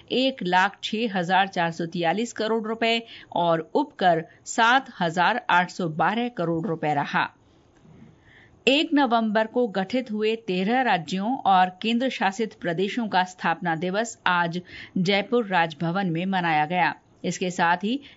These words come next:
इकतीस अक्टूबर को गठित जम्मू और कश्मीर तथा लद्दाख का स्थापना दिवस भी मनाया गया।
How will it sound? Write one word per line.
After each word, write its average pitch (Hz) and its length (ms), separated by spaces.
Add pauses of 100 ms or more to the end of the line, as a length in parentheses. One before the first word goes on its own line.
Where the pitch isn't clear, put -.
इकतीस 247 460
अक्टूबर 190 400
को 180 160
गठित 190 440 (200)
जम्मू 214 360
और 254 60
कश्मीर 196 500 (100)
तथा 180 360 (280)
लद्दाख 202 680
का 180 160
स्थापना 180 480
दिवस 180 380
भी 185 100
मनाया 165 380
गया। 165 300